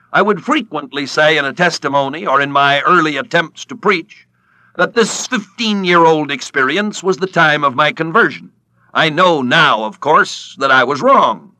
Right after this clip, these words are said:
All that happened to me when I was fifteen was that I became aware of the possession of the eternal life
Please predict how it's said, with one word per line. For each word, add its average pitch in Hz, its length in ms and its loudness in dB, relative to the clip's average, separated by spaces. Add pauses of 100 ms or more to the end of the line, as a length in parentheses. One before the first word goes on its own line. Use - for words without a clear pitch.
(380)
All 247 400 4
that 208 140 2
happened 156 380 -2
to 156 80 -4
me 170 140 -2
when 156 180 2
I 151 120 4
was 147 180 -2
fifteen 156 680 -4 (460)
was 156 220 0
that 147 120 0
I 147 120 4
became 151 380 -2
aware 165 720 2
of 147 240 0
the - 80 -4
possession 170 760 -2
of 143 180 -2
the 160 180 -10
eternal 156 460 0
life 135 360 0